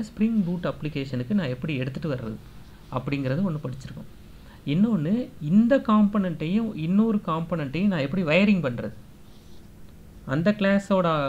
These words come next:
ஆப்ஜெக்டை எடுத்துட்டு இந்த கிளாஸுக்கு வந்து, அந்த object மூலமா நான் எப்படி ஆக்டிவிட்டீஸை பண்றது? அப்ப இந்த இடத்துல இதெல்லாம் பண்றது மூலமா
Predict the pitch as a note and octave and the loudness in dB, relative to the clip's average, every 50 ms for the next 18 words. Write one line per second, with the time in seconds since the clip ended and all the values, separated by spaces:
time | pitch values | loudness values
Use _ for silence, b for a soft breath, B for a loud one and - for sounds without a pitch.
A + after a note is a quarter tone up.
0 | - - C3+ - C#3+ D#3 D3+ D3 D#3 D3 - D#3 C3+ C3+ C#3 C3+ C#3 - - G#3 | -4 -6 -4 -2 -2 -2 -2 -2 -4 -4 -4 -4 -4 -4 -4 -6 -6 -4 -2 -2
1 | E3 C#3 C#3 D3+ D3 D#3+ D3+ D#3+ D#3 - D3+ - C#3 A#2+ A#2+ A#2+ A#2+ A#2 D#3 G#3+ | -2 -2 -4 -6 -4 -4 -4 -4 -4 -6 -8 -8 -8 -8 -6 -6 -6 -2 -2 -2
2 | C4 - - B B B B B B B B B - - B2 D3 F3+ G#3 A3 B3+ | -2 -4 -6 B B B B B B B B B -8 -4 0 2 4 6 6 6
3 | B3 A#3 A3 A3 G#3+ F#3 G#3 A3+ G#3+ - F#3+ F3 E3 E3 F#3 A3 A#3 G#3+ F3 D3 | 4 4 4 2 2 2 0 -2 -2 -2 -2 -2 0 0 0 -2 0 0 -2 -2
4 | C3+ - E3+ E3+ C#3+ C3+ C#3 C3+ C3+ C#3+ C3+ C3+ C3 C3 - - C3+ - - - | -2 -4 -4 -4 -4 -4 -6 -8 -8 -8 -8 -6 -8 -10 -10 -8 -10 -10 -8 -10
5 | - - - - C3+ - - - - - - - - - - - - - - - | -10 -10 -12 -12 -14 -16 -18 -20 -20 -20 -20 -20 -20 -20 -20 -20 -20 -20 -20 -20
6 | - - - - - - - - - - - - - - - - - - - - | -20 -20 -20 -18 -18 -18 -18 -20 -20 -20 -20 -20 -20 -20 -20 -20 -20 -20 -20 -20
7 | - - - - - - - - - - - - D3+ E3+ E3 D#3+ D3+ D#3 D#3 D#3 | -20 -20 -20 -20 -20 -20 -20 -20 -20 -16 -12 -6 -2 -2 0 2 2 2 2 2
8 | - - B3 B3 A#3 G3 D#3+ D#3+ E3 F3 F3 F#3 G#3 A3+ G#3 G#3 E3+ F3 F#3 G3+ | 0 0 0 2 2 2 2 2 2 2 2 2 2 2 2 2 0 2 2 0
9 | F#3+ F3+ E3+ E3+ E3 D#3 E3 G3+ A#3+ B3 - | 0 0 -2 -4 -4 -4 -2 -2 -2 -2 -4